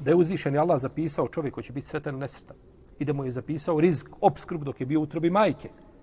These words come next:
Kako što dokazati? Kur'anom? Neš dokazati Kur'anom. Kako ćeš dokazati sve posebnosti koje imam Sujuti spomenuo poslaniku, sallallahu alejhi ve sellem, u dva toma? Al Hasaisu Kubra ima knjigu u dva toma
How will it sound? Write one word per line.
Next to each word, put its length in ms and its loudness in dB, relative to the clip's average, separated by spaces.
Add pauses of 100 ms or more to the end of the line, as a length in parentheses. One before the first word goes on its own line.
(460)
Kako 160 0
što 140 -2
dokazati? 420 -2
Kur'anom? 460 -6 (200)
Neš 180 -6
dokazati 420 -14
Kur'anom. 280 -14 (1600)
Kako 240 8
ćeš 160 2
dokazati 460 4
sve 220 0
posebnosti 640 0
koje 280 -2
imam 320 0 (180)
Sujuti 460 -2
spomenuo 420 -2
poslaniku, 520 -6
sallallahu 240 -2
alejhi 120 -2
ve 60 0
sellem, 40 -4
u 40 -10
dva 160 8
toma? 320 2 (1040)
Al 100 -4
Hasaisu 520 2
Kubra 340 0
ima 220 0
knjigu 280 -2
u 40 2
dva 200 6
toma 340 4